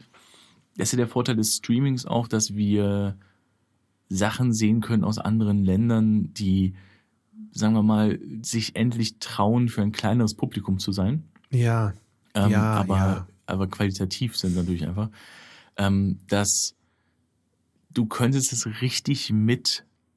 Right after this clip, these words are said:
Speaker 1: Schotten besetzen.
Speaker 2: Ja.
Speaker 1: Und halt einem Spanier. Ja,
Speaker 2: Ja, vor
Speaker 1: also
Speaker 2: allem,
Speaker 1: du,
Speaker 2: oh,
Speaker 1: wir
Speaker 2: die
Speaker 1: können
Speaker 2: Highlander-Serie war ja auch
Speaker 1: Ja.
Speaker 2: so, dass sie jede Folge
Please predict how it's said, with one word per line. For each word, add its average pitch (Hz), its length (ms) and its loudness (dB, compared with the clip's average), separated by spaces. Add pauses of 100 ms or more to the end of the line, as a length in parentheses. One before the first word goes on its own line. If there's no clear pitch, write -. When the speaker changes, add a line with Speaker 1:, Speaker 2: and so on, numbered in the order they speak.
(260)
Speaker 1:
Schotten 151 460 -2
besetzen. 92 560 -4 (220)
Speaker 2:
Ja. 120 300 0
Speaker 1:
Und 185 160 2
halt 196 160 2
einem 123 300 2
Spanier. 104 880 -2 (760)
Ja, 120 300 -2
Speaker 2:
Ja, 160 280 0
vor 151 180 0
Speaker 1:
also 110 120 0
Speaker 2:
allem, 160 180 2
Speaker 1:
du, - 60 -8
Speaker 2:
oh, 170 240 2
Speaker 1:
wir 165 60 2
Speaker 2:
die 165 80 4
Speaker 1:
können 127 120 2
Speaker 2:
Highlander-Serie 160 1080 2 (340)
war 127 100 0
ja 139 140 0
auch - 60 4
Speaker 1:
Ja. 208 80 4
Speaker 2:
so, 165 80 2
dass 147 180 2
sie 151 100 0
jede 180 480 2
Folge 190 680 0